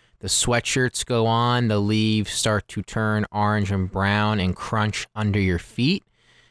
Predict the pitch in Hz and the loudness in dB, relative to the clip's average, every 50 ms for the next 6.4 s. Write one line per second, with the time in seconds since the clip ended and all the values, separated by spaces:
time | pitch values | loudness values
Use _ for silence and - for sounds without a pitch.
0 | _ _ _ _ _ _ - 113 113 110 107 101 101 - _ _ _ _ _ 98 | _ _ _ _ _ _ -2 0 0 2 2 2 0 -2 _ _ _ _ _ -6
1 | 101 107 117 135 170 180 151 139 135 117 120 120 113 - 151 151 160 - - 160 | -2 0 2 2 2 2 2 0 0 0 0 -2 -2 0 0 -2 -2 -2 -2 -2
2 | 143 151 170 190 202 190 - _ _ - - 117 113 107 - _ - 104 104 101 | 0 0 2 2 0 -2 -4 _ _ -4 -2 0 0 0 -2 _ -4 -4 -2 -2
3 | 101 - 127 131 135 135 135 131 131 123 - _ _ _ _ _ _ _ _ - | -2 0 2 2 2 4 2 2 0 0 -4 _ _ _ _ _ _ _ _ -6
4 | 110 113 110 - - 117 113 104 101 113 113 104 - 113 110 110 101 110 95 90 | -2 -2 -2 0 0 0 0 0 0 0 0 0 0 0 0 0 0 0 -2 -2
5 | - - 117 120 - - 123 117 117 113 113 113 110 - - 113 107 107 107 107 | -2 -2 -2 -2 0 0 0 0 2 0 0 0 -2 -2 -2 -2 0 0 0 2
6 | 107 107 107 107 107 104 104 104 | 2 2 2 2 2 0 0 -2